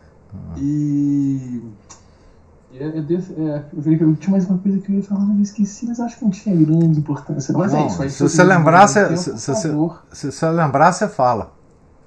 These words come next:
Speaker 2: Tá, mas por favor, se eu desenvolvo mais o tema aí.
Speaker 1: Então,
Speaker 2: É.
Speaker 1: é, essa, a, a, a, a, a Juliana pegou uma frase que você falou, né? "Contemplando a arte, você procura o artista pra cumprimentá-lo."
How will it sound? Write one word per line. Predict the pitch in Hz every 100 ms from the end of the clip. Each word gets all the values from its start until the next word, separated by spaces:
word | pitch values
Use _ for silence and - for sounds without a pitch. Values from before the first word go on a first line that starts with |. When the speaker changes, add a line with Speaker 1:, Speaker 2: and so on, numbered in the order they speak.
| _
Speaker 2:
Tá, | 147 147 147
mas | 139
por | 160
favor, | 160 180 151 123
se | 123 131
eu |
desenvolvo | 127 139 123 131 147 143 131
mais | 131 131 135
o |
tema | - 143 - 113
aí. | 101 101 -
Speaker 1:
Então, | 190 170 165 139 131 -
Speaker 2:
É. | - 151
Speaker 1:
é, | -
essa, | 165 160 185 175 156 151
a, | 147 135
a, | 131 131 135 123 113 110 123 123 117 110
a, | 104 92 - _ - - - -
a, | 131 135 -
a |
Juliana | 131 156 165 185
pegou | 175 170 156
uma | 151 131
frase | - 131 120
que | -
você | -
falou, | 95 113 147
né? | 151
"Contemplando | 139 151 165 147 160 156
a | 131
arte, | 151 165 143
você | 139 143
procura | 151 139 151
o |
artista | 143 - 139 135
pra | 143
cumprimentá-lo." | 143 156 160 160 165 - 107 95